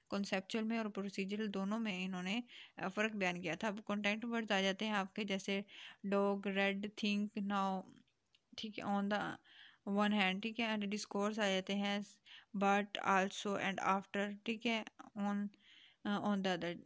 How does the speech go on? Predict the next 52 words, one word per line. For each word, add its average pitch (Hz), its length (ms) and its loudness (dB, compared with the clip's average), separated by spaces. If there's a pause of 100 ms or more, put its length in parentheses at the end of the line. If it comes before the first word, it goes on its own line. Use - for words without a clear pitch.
(100)
ये 214 380 0
व-, 196 320 0
वर्ड 196 340 2
जो 208 120 -4
होते 190 200 -2
हैं 196 80 0
ये 208 140 0
आपने 196 260 0
लाजमी 196 320 0
तैयार 202 180 0
करने 190 220 -2
हैं 208 100 -2
कि 214 160 -2
कंटेंट 202 400 -2
वर्ड्स 208 260 -4
कौन 190 160 -4
से 190 140 -6
होते 196 200 -2
हैं 214 220 -2
और 185 200 -2
डिस्कोर्स 196 500 -6
वर्ड्स 185 220 -4
कौन 175 200 -8
से 185 140 -8
होते - 200 -8
हैं। 175 140 -4
The 185 120 -4
vast 196 240 -4
majority 196 520 -2
of 208 40 -6
lexical 202 380 -4
items 196 320 -4
have 190 160 -4 (120)
conceptual 202 420 -6
meaning, 214 300 -4 (480)
including 214 460 4
common 196 320 2
nouns। 220 320 2
किसी 208 260 -4
के 208 100 0
को, 208 120 -2
अ, 202 60 -4 (440)
कॉन्सेप्चुअल 202 760 2
मीनिंग 220 260 0
होते 196 220 0
हैं, 208 140 0
कॉमन 190 280 -2
नाउन 214 200 -2
जैसे 208 300 0
आ - 20 2
जाते 185 260 -2
हैं 190 220 -2